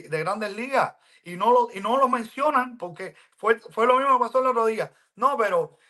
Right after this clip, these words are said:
entonces te, ya le, estábamos hablando del tema de los, de lo-, de los Cioles. No, pero, coño, Germán jugaba el terreno malo y el bate de aluminio que botaba más,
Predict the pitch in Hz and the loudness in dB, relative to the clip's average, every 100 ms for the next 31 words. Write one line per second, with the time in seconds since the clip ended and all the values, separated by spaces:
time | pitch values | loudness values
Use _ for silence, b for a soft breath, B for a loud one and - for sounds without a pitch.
0 | _ 185 208 254 254 233 220 _ _ _ | _ -4 -2 -2 2 2 0 _ _ _
1 | _ 196 240 240 196 220 240 190 247 254 | _ -2 -2 0 0 0 0 -2 0 4
2 | 247 269 240 254 254 240 202 - 220 - | 2 2 0 2 2 2 0 -6 -18 -10
3 | 190 190 190 175 190 185 208 196 139 _ | -6 -6 -6 -8 -8 -10 -8 -6 -6 _
4 | _ - 240 240 170 180 185 180 180 180 | _ 0 2 2 0 -2 0 0 -2 -4
5 | 175 165 240 262 196 165 160 175 226 247 | -4 -4 -2 0 -2 -4 -4 0 0 0
6 | 240 254 285 269 247 214 214 247 240 240 | 4 4 4 0 -4 -6 0 2 4 2
7 | 285 262 220 - 165 180 175 254 240 226 | 4 4 2 -8 -12 -2 2 2 2 0
8 | 226 254 233 208 214 240 226 269 247 | -2 -4 -6 -6 0 2 2 0 -2